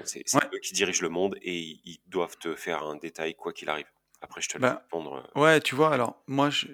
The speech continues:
Speaker 2: je, pour te répondre à la question, je suis allé voir dans mon guide de survie du bailleur de, de Quentin Vautret. D'ailleurs, Quentin, si tu nous écoutes,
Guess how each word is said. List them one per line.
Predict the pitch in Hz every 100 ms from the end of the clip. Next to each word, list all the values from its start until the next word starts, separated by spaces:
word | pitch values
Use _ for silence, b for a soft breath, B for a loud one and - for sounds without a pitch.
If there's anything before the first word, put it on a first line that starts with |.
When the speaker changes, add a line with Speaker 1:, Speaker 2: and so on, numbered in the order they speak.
| 139
Speaker 2:
je, | 123 120 117 110
pour | 110 - 131
te |
répondre | - 147 147 135
à | 131
la |
question, | 123 123 - 165
je | -
suis | 123
allé | 110
voir | 117 139
dans | 113
mon | 113 107
guide | 104 123 180 123
de | 117
survie | - 151 135
du | 135 120
bailleur | 117 120 147 143
de, | 107 101 101
de | 113
Quentin | - 127 123
Vautret. | 117 117 - 135
D'ailleurs, | 127 113 110
Quentin, | 113 110 117
si | -
tu | 120 -
nous | 120 110
écoutes, | 110 120 -